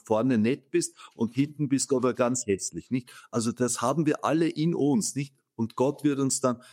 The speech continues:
im Letzten beurteilen. Und das ist auch ganz wichtig, weil es ist eine, eine, eine,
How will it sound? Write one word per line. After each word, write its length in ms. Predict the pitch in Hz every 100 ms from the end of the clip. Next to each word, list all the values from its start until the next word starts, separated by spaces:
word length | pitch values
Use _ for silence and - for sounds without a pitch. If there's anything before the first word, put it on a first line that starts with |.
| _
im 160 | 120 117
Letzten 400 | 117 117 - 127
beurteilen. 560 | 131 131 135 110 95 - - -
Und 180 | 120 120
das 220 | 131 143
ist 160 | 156 -
auch 180 | 143 -
ganz 340 | 123 131 -
wichtig, 400 | 156 185 - -
weil 160 | 120 120
es 160 | 123
ist 160 | 127 -
eine, 220 | 123 120
eine, 380 | 117 117 110 -
eine, 280 | 113 110